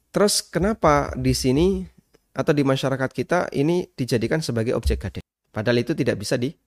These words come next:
gadaikan. Secara kaidah yang tadi kita sampaikan, masahha bai'uhu sahha rahnuhu. Yang boleh dijual, boleh digadaikan. Berarti kalau dia nggak boleh dijual, seperti barang-barang tadi,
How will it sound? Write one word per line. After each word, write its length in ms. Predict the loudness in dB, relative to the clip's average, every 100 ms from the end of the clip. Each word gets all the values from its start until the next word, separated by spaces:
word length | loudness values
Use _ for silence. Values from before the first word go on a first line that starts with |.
| _ -12
gadaikan. 420 | -10 -8 -10 -10
Secara 320 | -4 0 0 0
kaidah 480 | -2 2 0 0 -12 _ _ _ _ _ -6
yang 160 | -4
tadi 180 | -2 -2
kita 140 | -4 -4
sampaikan, 560 | -4 -6 -4 -2 -2 -2
masahha 960 | -2 -2 -2 -2 -2 -2 0 0 -4 _ _ _ _ _ -6
bai'uhu 720 | 2 2 2 0 0 0 0
sahha 420 | -4 -4 -2 -4 -2
rahnuhu. 400 | -2 -2 -4 -8 _ _ _ _ _ _ _ -20 _ _ -6
Yang 300 | 0 2 2 -2
boleh 360 | 0 2 2 -2 -10
dijual, 560 | -6 -4 -2 2 2 2
boleh 260 | 0 2
digadaikan. 540 | 2 -2 -6 -8 -12 -18 _ _ _ _ _ _ -8
Berarti 220 | 0 4
kalau 160 | 4 6
dia 160 | 4 4
nggak 160 | 4
boleh 160 | 4 0
dijual, 640 | -2 0 2 2 0 -4 -12 _
seperti 440 | -12 -10 -6 -6
barang-barang 500 | -4 -2 -2 -4 -4 -4
tadi, 240 | -4 -6